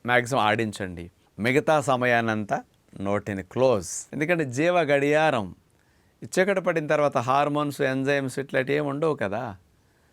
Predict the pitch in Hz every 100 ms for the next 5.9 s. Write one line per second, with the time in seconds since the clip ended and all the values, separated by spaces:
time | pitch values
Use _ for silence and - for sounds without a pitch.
0 | _ _ _ - 135 156 156 120 107 110
1 | - _ _ _ _ 107 113 135 175 165
2 | 131 143 147 160 175 160 139 147 143 135
3 | 120 - 120 107 104 104 104 143 202 202
4 | 196 160 160 165 131 135 156 160 156 151
5 | 143 131 123 120 113 120 117 117